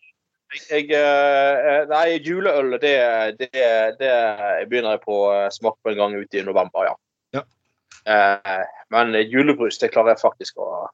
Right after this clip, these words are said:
Speaker 1: å vente med til vi, i desember, faktisk, altså.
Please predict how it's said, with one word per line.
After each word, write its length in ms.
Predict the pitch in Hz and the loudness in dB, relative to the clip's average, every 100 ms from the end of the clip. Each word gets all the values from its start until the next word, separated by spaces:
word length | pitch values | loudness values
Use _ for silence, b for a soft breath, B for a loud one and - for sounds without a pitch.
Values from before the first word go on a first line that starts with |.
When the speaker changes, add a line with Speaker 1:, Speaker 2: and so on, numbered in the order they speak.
| _ _ _ _ _ _ b b - | _ _ _ _ _ _ b b -8
Speaker 1:
å 80 | 107 | 0
vente 320 | 107 107 113 | 0 0 -4
med 240 | 104 95 - - | -2 -2 -6 -10
til 180 | 107 98 | -6 -4
vi, 200 | 101 101 104 _ | 0 0 -2 _
i 180 | 101 98 101 | -6 -4 -2
desember, 640 | 104 - 101 - 82 - - | -2 0 0 0 0 0 0
faktisk, 380 | 113 - - | -4 -6 -8
altså. 260 | - - | -8 -8